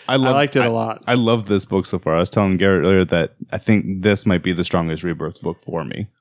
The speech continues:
Speaker 2: Um, I think we had that first issue, which is kinda more Hal Jordan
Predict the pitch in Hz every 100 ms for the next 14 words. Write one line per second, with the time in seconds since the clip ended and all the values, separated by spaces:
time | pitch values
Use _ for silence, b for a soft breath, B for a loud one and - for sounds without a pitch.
0 | _ - 131 131 131 156 143 135 - -
1 | - 123 123 113 113 113 - - - 123
2 | - 120 - 117 110 113 - 113 113 -
3 | 113 113 110 110 110 113 113 104 107 107